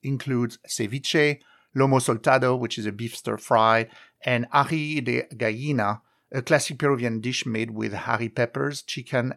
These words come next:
and a cream sauce. These dishes often include fresh Ari Amarillo peppers or Ari Amarillo sauce to add flavors and heat.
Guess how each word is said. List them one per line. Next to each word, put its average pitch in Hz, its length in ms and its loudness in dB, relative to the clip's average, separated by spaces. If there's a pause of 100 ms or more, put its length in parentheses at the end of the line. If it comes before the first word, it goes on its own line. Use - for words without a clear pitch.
and 113 400 0
a 120 80 -6
cream 110 320 -4
sauce. - 520 -4 (680)
These 131 160 -4
dishes 127 580 0 (460)
often 160 340 6
include 127 560 -4 (140)
fresh - 580 -2
Ari 135 300 -2
Amarillo 113 480 0
peppers - 580 -4 (420)
or 151 300 6 (100)
Ari 135 280 0
Amarillo 117 500 2
sauce 104 540 2
to - 220 -10
add 113 140 -4
flavors 104 480 -4
and 95 140 -4
heat. 98 380 -14